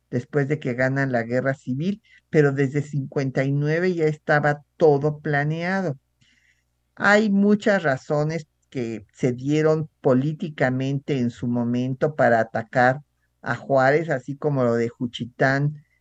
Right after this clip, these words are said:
en Oaxaca. También se dijo que con el Tratado Maclean Ocampo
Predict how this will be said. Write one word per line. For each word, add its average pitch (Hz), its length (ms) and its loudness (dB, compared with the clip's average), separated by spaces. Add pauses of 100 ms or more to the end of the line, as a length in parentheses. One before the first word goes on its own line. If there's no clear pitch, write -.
en 131 240 -4
Oaxaca. 135 600 0
También 139 480 -2
se 151 220 -2
dijo 151 520 -2 (300)
que 143 180 -2
con 139 200 0
el 131 200 0
Tratado 151 680 4
Maclean 143 580 -4
Ocampo 143 800 -2